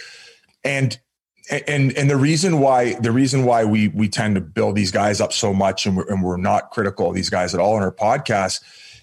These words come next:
is because we understand the type of attention to detail and how hyper-focused these have to, these guys have to be in order to, to work on their craft, to provide the entertainment that they do.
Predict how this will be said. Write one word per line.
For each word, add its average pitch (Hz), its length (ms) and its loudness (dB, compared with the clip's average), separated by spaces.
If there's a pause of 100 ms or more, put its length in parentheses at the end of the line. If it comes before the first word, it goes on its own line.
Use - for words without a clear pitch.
is 107 140 -2
because 110 320 0
we 131 180 2
understand 110 800 0
the 101 140 -2
type 107 340 -4
of 92 300 -8 (1000)
attention 113 520 -2
to 101 80 0
detail 104 600 0
and 92 120 -4
how 104 140 0
hyper-focused 101 920 -4
these 101 160 0
have 95 220 -4
to, - 100 -14
these 101 240 -2
guys 95 220 -2
have 98 160 -2
to 95 80 -6
be 104 260 0
in 82 100 -4
order 95 240 0
to, 92 300 -4 (540)
to 131 100 -2
work 113 280 0
on 110 120 2
their 101 100 0
craft, 110 560 0
to - 60 -6
provide 107 400 0
the 104 80 0
entertainment 98 480 -2
that 85 140 -4
they 90 100 -2
do. 82 320 -4